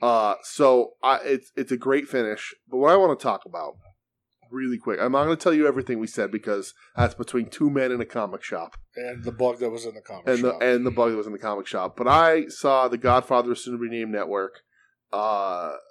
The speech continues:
Speaker 1: my friend, your friend, everyone's friend, Joe Sposto, at the comic shop Wednesday before Dynamite, and we like to talk wrestling.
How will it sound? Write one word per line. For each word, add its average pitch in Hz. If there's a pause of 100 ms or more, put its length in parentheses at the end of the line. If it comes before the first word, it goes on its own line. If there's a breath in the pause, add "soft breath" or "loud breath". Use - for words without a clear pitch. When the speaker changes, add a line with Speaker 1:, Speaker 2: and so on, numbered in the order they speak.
(180)
Speaker 1:
my 135
friend, 127
your 120
friend, 113
everyone's 123
friend, 98
Joe 113
Sposto, 98 (1080)
at 117
the 110
comic 117
shop 104
Wednesday 104
before 113
Dynamite, 98
and 127
we 139
like 135
to -
talk 131
wrestling. 113